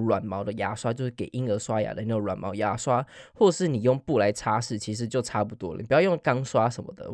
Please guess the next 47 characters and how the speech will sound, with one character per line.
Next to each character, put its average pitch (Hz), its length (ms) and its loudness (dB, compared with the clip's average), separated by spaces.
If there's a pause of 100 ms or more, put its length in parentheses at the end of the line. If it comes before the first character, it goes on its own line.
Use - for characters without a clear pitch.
你 - 160 -12 (140)
刷 143 240 6
下 160 60 10
去 160 140 0
之 127 160 -4
后， 131 240 6 (320)
然 117 120 2
后 - 60 0 (200)
<laughs> - 220 -20
刮 156 180 10
出 165 160 4
一 165 80 8
层 120 160 2
皮， 110 120 -2
然 110 120 4
后 135 60 6
发 139 160 8
现 135 200 6
里 107 60 0
面 131 160 4
是 135 140 -2
假 98 240 2
壶， - 180 -8
就， 95 160 0
哦， 175 180 8
也 113 160 0
不 123 160 -2
错 156 240 6
啦， 98 140 6
就 151 100 0
也 131 160 0
不 110 140 -8
错， 110 220 -4
也 110 80 -4
是 143 120 -6
一 127 60 -4
个 107 100 -2
方 110 280 -2
法。 - 260 -8
但 160 140 4
是 175 100 2
你 123 80 2
千 151 160 0
万 151 140 2
不 120 80 0
要 123 160 8
给 110 240 -2